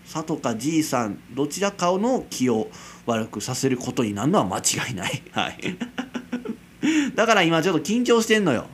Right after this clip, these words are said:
うん。どうなのかなっていう、ね。言うてもまあ意味わからんよな。うん。そう、もっと、もっとちゃんとな、説明してと思うかもしれんねんけども、今ここではっきり言うと、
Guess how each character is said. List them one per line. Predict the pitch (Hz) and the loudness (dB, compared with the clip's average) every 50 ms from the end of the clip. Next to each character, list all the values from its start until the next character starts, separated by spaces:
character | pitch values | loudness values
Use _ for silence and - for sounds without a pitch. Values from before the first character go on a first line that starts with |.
| - - - - - - - | -20 -20 -20 -20 -20 -10 -4
う | 135 135 | 0 2
ん。 | 135 131 123 113 92 65 - - - - - - - - - - - - - - - - - | 2 2 2 0 -2 -4 -8 -14 -20 -20 -20 -20 -20 -20 -20 -20 -20 -20 -20 -20 -20 -16 -8
ど | 135 131 196 247 | -2 2 4 4
う | 277 | 4
な | 277 226 | 6 4
の | 196 165 | 4 4
か | 147 139 | 4 4
な | 135 135 | 4 2
っ | 135 - | 0 -2
て | - - - 113 | -6 -4 0 0
い | 104 101 95 92 | 2 2 0 -2
う、 | - - - - - - - - - - - - - | -6 -10 -16 -20 -20 -20 -20 -20 -20 -20 -20 -8 -4
ね。 | 135 160 185 185 - - - - - - - | -2 -2 -2 -4 -6 -12 -20 -20 -14 -6 -2
言 | 147 196 | 0 0
う | 190 | 0
て | 139 | 0
も | 110 104 | 0 0
ま | 117 | 0
あ | 107 | 0
意 | 104 160 | 0 0
味 | 180 120 92 | 0 0 -2
わ | 98 - | 0 2
か | - 139 | 2 2
ら | 135 135 | 4 2
ん | |
よ | 107 65 | 0 -2
な。 | 82 95 110 | -6 -8 -8
う | - 60 85 87 82 78 - - 80 | -8 -8 -8 -8 -8 -8 -10 -12 -12
ん。 | - | -8
そ | - 104 95 | -6 -6 -4
う、 | |
も | 104 147 185 | -2 -2 -2
っ | |
と、 | - 147 143 - - - - - - - - | 0 -2 -2 -4 -8 -16 -18 -18 -16 -10 -8
も | 170 196 233 | -4 -2 -2
っ | 262 | -2
と | 269 185 | 0 0
ち | - 214 | 0 0
ゃ | 240 | 0
ん | 294 | 0
と | - 220 196 180 160 - - 165 | 2 2 2 2 2 0 -2 -2
な、 | 196 190 175 | 0 0 2
説 | 208 208 220 | 2 2 2
明 | 220 226 | 2 2
し | - | 2
て | 226 - | 2 2
と | 185 | 2
思 | 180 190 196 | 2 2 2
う | 160 | 2
か | 156 | 0
も | 127 131 | 0 0
し | - 196 202 | 0 2 4
れ | - 156 | 4 4
ん | |
ね | 127 104 | 4 2
ん | 92 | 0
け | 98 | -4
ど | 101 104 104 | -4 -4 -4
も、 | 107 104 104 107 | -4 -4 -4 -4
今 | 143 202 226 | -2 -2 -2
こ | 220 294 | -2 0
こ | - - | 0 0
で | - 285 | 2 0
は | 294 | 0
っ | 269 | -2
き | 269 - 359 | -2 -4 -2
り | 330 339 | 0 2
言 | 240 240 | 2 2
う | 240 | 2
と、 | - 370 370 311 208 - - | 0 2 2 2 2 2 -2